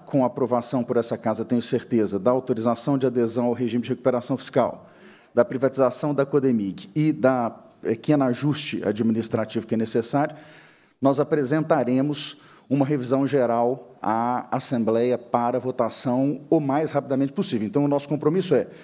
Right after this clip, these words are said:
não há necessidade nem de adesão à recuperação fiscal. A aprovação dos textos nos dá a garantia de que a gente consegue afastar o risco de queda das liminares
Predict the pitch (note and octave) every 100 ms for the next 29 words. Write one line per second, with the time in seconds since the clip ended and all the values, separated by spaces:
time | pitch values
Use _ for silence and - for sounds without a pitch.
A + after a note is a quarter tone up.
0 | - - D3 E3+ F#3+ F#3+ D3+ E3+ G#3 G#3
1 | G#3+ F#3 C#4 D#3+ D#3+ F#3+ A3 G3+ - G#3
2 | F#3+ G3+ - B2+ - - - - B2 -
3 | G3+ A3+ A3 A#3+ A3 A3 F#3 - A3+ A3+
4 | A3 - C#3 D#3 - G3+ - F3 F#3+ D3
5 | D#3 F3+ F#3+ F3 E3+ D3 - D3+ C3+ -
6 | C#3 C#3 C3+ C#3 C3+ C3+ C3+ C#3+ D#3+ C#3+
7 | - D#3+ B2+ C3+ - B2+ - A#2+ B2 A#2
8 | C3 B2 C#3 F3+